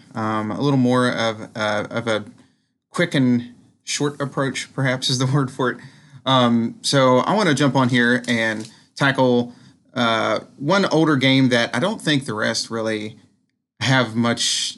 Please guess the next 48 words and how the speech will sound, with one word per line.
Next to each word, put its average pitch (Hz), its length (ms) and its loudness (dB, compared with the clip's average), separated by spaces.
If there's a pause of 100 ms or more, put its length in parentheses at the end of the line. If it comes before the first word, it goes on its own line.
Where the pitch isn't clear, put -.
nostalgia 117 500 0
for, 107 240 -6
so 113 160 -6
to 104 80 -6
speak. 98 360 -8 (360)
Um, 107 540 -4 (180)
or 113 160 -2
I'm 98 240 -2
not 104 160 -6
even 104 140 -8
sure 98 140 -8
if - 60 -14
they've 107 180 -10
played 110 180 -6
it, - 100 -12
to - 80 -12
be 101 120 -8
honest 95 320 -8
with 107 200 -8
you. 101 120 -8 (100)
<laughs> - 100 -10
But - 140 -10 (260)
I 131 40 0
wanted 175 240 4
to 151 80 2
bring 147 200 2
it 139 80 2
up. 131 280 0 (140)
Um, 110 280 -2
I 117 100 0
know 135 80 2
there's 120 180 0
a - 40 -14
few 143 260 0
out 123 180 0
there 120 320 0 (440)
that 117 280 -2
seem 123 160 2
to 113 60 0
be 113 160 -4
fans 110 300 -4
of 107 120 -4
it, 110 120 -6 (180)
other 110 260 -6
than 107 140 -6
myself. 107 560 -6 (340)
That 175 180 2
is 156 360 0